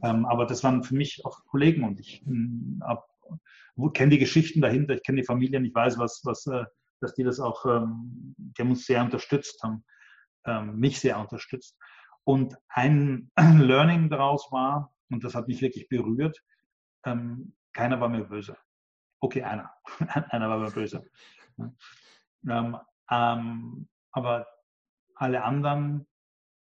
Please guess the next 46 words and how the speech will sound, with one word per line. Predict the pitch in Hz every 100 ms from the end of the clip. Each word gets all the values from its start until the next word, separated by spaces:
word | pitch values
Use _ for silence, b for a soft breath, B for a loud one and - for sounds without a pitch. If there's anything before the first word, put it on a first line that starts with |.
| _
nein, | 127 120
in | 127
dem | 110 135
Rahmen | 120 117 123
habe | 117 123
ich, |
ist | 120 -
da |
gar, | 110 110
eine | 113 113
gar | 107
nicht | 104 -
gegangen, | 110 104 98
da | 101
sind | 104 107
zu | - 110
anderen | 107 101
Zeitpunkt | 101 - 110
gegangen. | 107 - 107 98 b b b
Aber | - 104
die, | 117 120 -
alle, | 127 135
die | 131
in | 117
den |
Herbst | 120 135 -
gegangen | 131 113 117 110
sind, | 113
da | 107
sind | 117 -
viele | 147 147 -
auf | 131 -
mich | 123
zugekommen | - 135 123 120 120
und | 113
haben | 120 117
gesagt, | 113 117 - _ _
„Äh, | 214 131 117
wenn |
du | 117
mich | 113 -
wieder | 123 120
brauchst, | 110 107 120
ich |
komm | - 104
wieder.“ | 107